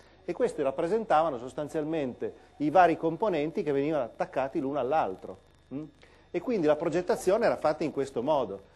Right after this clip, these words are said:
che è una cosa veramente arcaica, perché oggi le cose non si potrebbero assolutamente più fare così.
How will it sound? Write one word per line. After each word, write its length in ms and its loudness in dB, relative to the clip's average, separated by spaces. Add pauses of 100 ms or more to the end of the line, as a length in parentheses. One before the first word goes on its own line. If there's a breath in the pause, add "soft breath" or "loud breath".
(180 soft breath)
che 160 -4
è 40 2
una 180 0
cosa 240 2
veramente 420 2
arcaica, 680 2
perché 300 -4
oggi 300 2
le 100 0
cose 340 2
non 140 -8
si 100 -8
potrebbero 340 -2
assolutamente 640 -4
più 120 -10
fare 280 -2
così. 280 -10